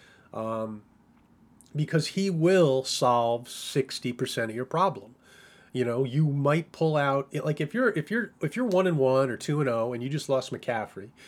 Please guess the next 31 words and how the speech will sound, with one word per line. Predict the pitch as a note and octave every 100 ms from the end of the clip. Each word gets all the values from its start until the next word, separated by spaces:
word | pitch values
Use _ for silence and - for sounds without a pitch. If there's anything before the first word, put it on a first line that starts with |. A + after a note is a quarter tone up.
| -
and | A#2 B2
you |
can | D#3+
get | D#3+ E3
Mike | D#3+ D#3+
Davis, | - F#3+ C#3 G#2+ - - - - - -
and | C3 C3
you |
can | D3 D3
just | D3
go | D3
two | C#3+ - D#3+
and | C#3+
two | - G3 E3+
over | C3+
the | C#3
next | C#3 -
four | D3 C3+
weeks, | D3 A#3+ G3+ - - - _ _ _ _ _ _ _ _ _ _ -
you |
might | A3 G#3+
get | G#3+
McCaffrey | F#3 G3+ G3+ G3+
back | F#3 A#3+ B3+
and | G3
you'd | G3+
be | G#3
in | G3+
pretty | G#3 A3
good | G#3+
shape. | A3+ C4+ -